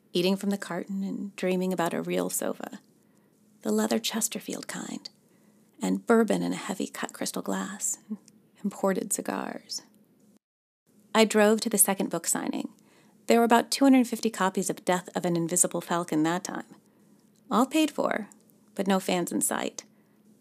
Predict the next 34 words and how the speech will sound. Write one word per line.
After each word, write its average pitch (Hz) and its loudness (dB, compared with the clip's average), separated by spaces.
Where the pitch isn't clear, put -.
I 196 0
received 190 0
three 214 -2
more 202 2
calls 185 -2
within 180 -2
the 92 -2
week. - -6
Three 190 -2
different 226 2
bookstores, - -6
each 330 0
a 269 0
little 214 2
further 180 0
from 175 -4
home 170 -2
than - -2
the - -2
last. - -6
More 226 4
copies 220 2
of 190 -4
my 185 0
book 202 -6
to 180 -4
sign 160 0
at 160 -8
every 170 -6
one. 180 -8
After 220 4
the 220 -2
fifth - 0
bookstore, - -4